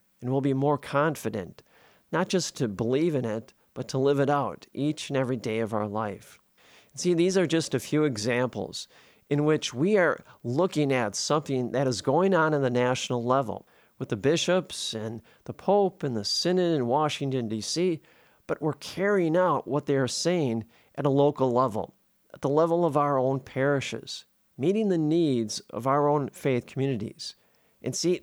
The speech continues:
that's the beauty and the wonder of our church, that we are able to carry out what exactly the Pope, the leader of our church, wants us to do, but we do it at our own local level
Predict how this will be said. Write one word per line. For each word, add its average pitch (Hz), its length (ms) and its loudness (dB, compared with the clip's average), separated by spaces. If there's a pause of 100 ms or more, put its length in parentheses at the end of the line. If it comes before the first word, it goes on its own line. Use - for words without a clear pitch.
that's 165 320 0
the 131 120 -4
beauty 123 600 0 (280)
and 135 100 -4
the 135 60 2
wonder 131 420 2
of 113 140 -2
our 120 180 2
church, - 640 -6 (360)
that 127 100 -2
we 208 200 2
are 175 160 2 (160)
able 151 380 2
to 139 200 -4
carry 175 600 0
out 113 440 -2 (400)
what 143 360 0
exactly 151 680 0
the 123 140 -4
Pope, - 440 -4 (600)
the 120 100 -4
leader 175 300 2
of 165 100 0
our 147 140 2
church, - 420 -4
wants 135 260 0
us 123 200 -4
to - 100 -10
do, 127 340 -2 (440)
but - 100 -12
we 156 140 0
do 220 300 2
it 208 140 -2
at 135 160 -4
our 156 220 2
own 151 240 2
local 131 420 0
level 139 440 -2